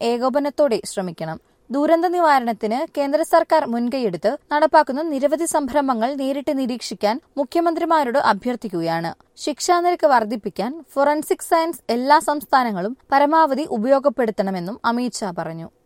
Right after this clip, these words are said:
സി ആർ പി സി, ഐ പി സി കരട് ബിൽ ഉടൻ.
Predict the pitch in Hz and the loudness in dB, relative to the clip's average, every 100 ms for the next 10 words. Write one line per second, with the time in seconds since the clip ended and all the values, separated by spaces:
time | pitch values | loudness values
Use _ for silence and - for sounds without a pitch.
0 | _ - - 330 339 330 - 233 - 247 | _ -10 -2 2 2 0 -4 -6 -6 -8
1 | - _ - 226 262 - 294 - 302 - | -10 _ -4 -2 -2 -2 -4 -4 -4 2
2 | 247 233 208 240 247 - 170 156 | 2 2 -2 -4 -6 -4 -4 -2